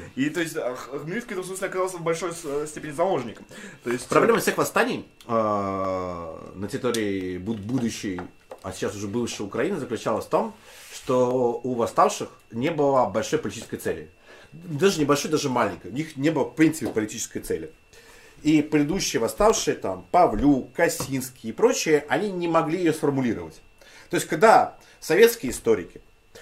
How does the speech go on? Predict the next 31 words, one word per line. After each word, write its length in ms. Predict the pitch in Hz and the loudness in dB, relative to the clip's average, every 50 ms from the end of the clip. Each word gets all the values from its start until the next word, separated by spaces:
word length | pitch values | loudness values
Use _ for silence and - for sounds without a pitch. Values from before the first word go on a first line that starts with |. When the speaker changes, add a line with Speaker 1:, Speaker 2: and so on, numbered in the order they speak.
| - - _ | -20 -16 _
Speaker 2:
говорят 360 | - 123 139 165 160 - - - | 2 6 6 8 6 6 4 6
о 220 | - 127 131 - | 8 10 10 10
какой-то 360 | - 131 - - 160 156 147 104 | 8 4 2 2 2 2 2 2
большой 500 | 98 123 127 - - - 151 131 113 101 | 2 2 2 2 2 2 2 2 2 2
войне, 640 | 95 110 117 123 123 123 131 131 123 113 101 98 95 - - _ _ _ _ _ - | 2 2 2 2 2 0 -2 -2 -2 -2 -2 -4 -6 -10 -16 _ _ _ _ _ -6
а, 460 | 101 104 104 101 98 95 95 92 90 - | -2 0 0 0 0 0 -2 -2 -4 -6
украинского 880 | 110 101 139 131 127 135 147 143 139 - - 127 113 107 101 98 95 92 | -8 -2 0 2 2 2 2 0 -2 -2 -2 0 0 2 0 -2 -4 -2
народа 580 | 98 104 107 110 131 147 160 139 117 110 101 | -2 0 0 2 4 4 4 6 4 2 2
за 160 | - 110 107 107 | 0 -2 -4 -4
освобождение 1040 | 104 - 120 113 101 110 110 107 101 98 107 123 139 143 135 127 117 107 107 101 - | -4 -4 -4 -2 0 0 0 0 -2 -4 -2 -2 0 0 0 0 -2 -4 -4 -6 -8
от 180 | - 104 - - - _ | -8 -10 -10 -10 -14 _
польских 680 | - 113 120 131 147 139 - - - 127 117 113 - - | -8 0 2 4 4 4 2 -2 -6 -6 -6 -4 -6 -8
магнатов 680 | 117 110 113 110 117 117 113 117 131 135 131 - 131 123 - | -6 -4 -4 -4 -2 0 4 4 6 6 4 2 -2 -2 -4
и 40 | 135 | -6
так 200 | 120 - 120 117 | -6 -6 -4 -2
далее, 220 | 113 127 123 120 - | 0 0 0 0 -2
и 40 | |
так 160 | - 156 160 170 | -2 -2 0 2
далее, 400 | 226 247 247 233 220 196 - - - - - - - - - - | 2 2 4 4 2 2 0 -4 -12 -18 -18 -18 -20 -20 -16 -14
это, 440 | - - - 165 151 147 139 - - - _ | -10 0 4 6 6 6 4 2 -4 -12 _
м, 300 | 135 139 143 135 131 120 | -6 -4 -4 -4 0 4
даже 240 | 120 156 156 139 139 | 4 4 4 4 4
не 80 | 143 143 | 2 2
про 160 | 147 156 151 | 2 2 2
укра-, 340 | 143 147 147 147 139 143 147 135 135 127 117 127 135 143 - - | 2 2 2 0 0 0 -2 -6 -10 -12 -10 -10 -10 -12 -12 -14
даже 300 | 123 120 151 160 147 156 | -2 0 0 2 2 2
не 100 | 156 151 | 0 0
приукрашательство 800 | 151 160 160 147 156 151 147 - - 254 - - - - - 135 | 2 2 2 2 2 0 2 4 4 4 4 2 -2 -2 0 4
реальной 340 | 135 135 135 120 113 110 110 | 6 6 6 6 4 0 -4
истории, 500 | 107 - - 113 101 92 87 87 80 - - - - - - - | -4 0 0 0 0 0 -4 -8 -10 -14 -18 -20 -20 -20 -12 -8
это 540 | - 139 - 156 143 135 123 123 123 117 | -8 0 4 6 6 6 6 4 0 -4